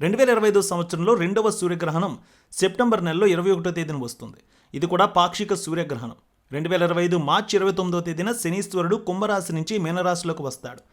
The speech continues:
శనీశ్వరుడు రాత్రి పదకొండు గంటలకు కుంభరాశి నుంచి మీనరాశిలోకి ప్రవేశిస్తాడు. గ్రహాల సంచారంలో మార్పులు, సూర్యగ్రహణ ప్రభావంతో కొన్ని రాశుల వారు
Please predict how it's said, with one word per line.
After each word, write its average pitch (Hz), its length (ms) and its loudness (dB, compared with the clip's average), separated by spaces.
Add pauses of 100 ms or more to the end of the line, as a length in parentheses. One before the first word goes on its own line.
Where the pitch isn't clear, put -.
(300)
శనీశ్వరుడు 190 640 0
రాత్రి 175 320 2
పదకొండు 180 480 -4
గంటలకు 165 420 -4 (100)
కుంభరాశి 175 440 0
నుంచి 160 240 -4
మీనరాశిలోకి 165 640 -4
ప్రవేశిస్తాడు. 160 760 -6 (520)
గ్రహాల 185 360 4
సంచారంలో 175 600 -2
మార్పులు, 147 520 -4 (360)
సూర్యగ్రహణ 196 560 2
ప్రభావంతో 170 560 -2
కొన్ని 151 240 -6
రాశుల 151 300 -4
వారు 156 320 0